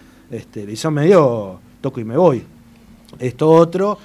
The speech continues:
si bien Alberto fue de un día para el otro, y eso es lo que dice Mazzoni como argumento de que no llegó preparada la seguridad,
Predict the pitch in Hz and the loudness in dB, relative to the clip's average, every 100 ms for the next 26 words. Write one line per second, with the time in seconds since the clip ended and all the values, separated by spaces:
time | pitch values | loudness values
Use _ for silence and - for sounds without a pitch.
0 | _ - - 139 156 160 151 160 151 135 | _ -18 -8 -4 -2 -2 -2 0 -2 -4
1 | 107 - 175 202 156 147 147 143 139 151 | -14 -10 -4 -2 -2 -4 -6 -4 -4 -4
2 | 170 120 120 139 127 117 120 131 120 - | -4 -6 -10 -10 -10 -10 -12 -12 -14 -12
3 | 147 123 107 104 107 131 131 107 101 107 | -10 -10 -14 -14 -12 -12 -12 -14 -16 -16
4 | 113 123 120 131 135 139 180 196 196 | -12 -10 -10 -10 -10 -10 -8 -4 -4